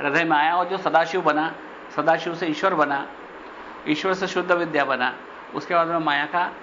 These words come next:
साम्राज्य आया। उसके बाद भी जब उसने सब कुछ जो बनाया था वो इदम के रूप में बना रहा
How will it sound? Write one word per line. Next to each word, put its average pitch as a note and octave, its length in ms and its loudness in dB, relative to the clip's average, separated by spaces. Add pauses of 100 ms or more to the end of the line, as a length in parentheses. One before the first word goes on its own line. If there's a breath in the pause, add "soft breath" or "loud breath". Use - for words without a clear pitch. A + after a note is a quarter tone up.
(180)
साम्राज्य C#3 440 2
आया। C3+ 280 0 (460 loud breath)
उसके D#3+ 200 0
बाद E3 260 4
भी F#3+ 160 -2
जब F3 240 0 (220)
उसने E3 220 -6
सब F#3 220 2
कुछ A#3 120 0
जो A3 100 4
बनाया F#3 360 4
था F#3 160 2
वो F#3 140 2
इदम E3+ 140 2
के F3+ 180 0
रूप G3 180 4
में G3 100 2
बना F#3+ 180 4
रहा A3+ 340 4